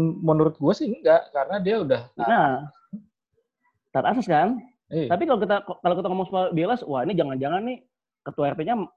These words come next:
Speaker 2: main mata nih, Mbak, eh, agar bagaimana suami itu dapat di saat warganya masih banyak yang perlu dapat gitu-gitu kan.
Speaker 1: Ya kalau gue sih
Speaker 2: Iya.
Speaker 1: sebagai warganya nggak bilang main mata. "Ah, dia mah udah orang Pak R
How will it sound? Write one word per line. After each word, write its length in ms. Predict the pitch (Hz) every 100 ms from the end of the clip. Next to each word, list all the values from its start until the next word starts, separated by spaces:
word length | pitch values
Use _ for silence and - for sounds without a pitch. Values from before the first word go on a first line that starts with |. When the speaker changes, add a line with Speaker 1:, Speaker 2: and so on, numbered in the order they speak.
| _ -
Speaker 2:
main 220 | 143 139 143
mata 320 | 226 240 165
nih, 160 | 131
Mbak, 200 | 123 170 165
eh, 180 | 131 120
agar 200 | 123 143 135
bagaimana 400 | 131 131 135 131
suami 240 | 131 131
itu 160 | 139 127
dapat 320 | 120 - 131 -
di 80 |
saat 240 | 123 131 131
warganya 480 | 135 123 120 143 147
masih 160 | 135
banyak 160 | 123 123
yang 240 | 123 120 - -
perlu 140 | 123
dapat 240 | 120 117 123 117
gitu-gitu 320 | 110 110 110
kan. 240 | 113 117 156 _ -
Speaker 1:
Ya 160 | 135
kalau 240 | 143 143 135
gue 160 | 165
sih 160 | 190 208
Speaker 2:
Iya. 80 | 151
Speaker 1:
sebagai 240 | 143 143
warganya 480 | 143 139 139 196 233
nggak 220 | 151 139
bilang 240 | 139 135 131
main 140 | 127
mata. 320 | 170 185 165
"Ah, 240 | 156 151 113
dia 160 | 120
mah 160 | 131 180 139
udah 220 | 123 123 123 - _ _ _ -
orang 480 | 120 127 131 - 120
Pak 140 | 123
R 180 | 120